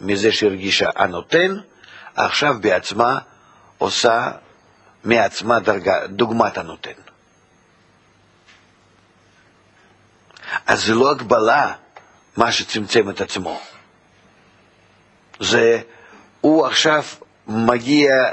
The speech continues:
להתרוממות, כמו שאותו אדם שקיבל מהנותן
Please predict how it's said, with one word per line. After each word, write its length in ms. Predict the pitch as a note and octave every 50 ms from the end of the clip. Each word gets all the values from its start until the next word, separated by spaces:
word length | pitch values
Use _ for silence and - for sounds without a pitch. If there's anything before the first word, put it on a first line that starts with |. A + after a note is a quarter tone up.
| - _ _ - _ _ _ _
להתרוממות, 960 | - A2 A#2 B2+ A#2+ A2 - - B2 B2 A#2 B2 B2 C#3 E3 E3+ C#3 G2 - - - - _ _ _ _ _ _ _ _ _ _ _ _ _ _ _ _ _ _ _ _ _ _ _ _ _ _ _ _ _ _ _ - - - _
כמו 220 | - - A2+ B2+ A#2+
שאותו 520 | - - C3 B2 A#2+ G#2+ - D#3+ D3+ C3+
אדם 460 | A2+ G2+ F#2+ A#2+ A2+ G#2+ G2+ G#2 G#2 A2+ B2+ - _ _ _ _ _ - _ _ _ _ - - - - -
שקיבל 540 | - - - C3 - - B2 G2+ A#2+ B2+ A#2+
מהנותן 640 | A#2+ A#2 A#2 A2 G#2+ G#2 G#2 F#2+ - - F#2+ F2+ F2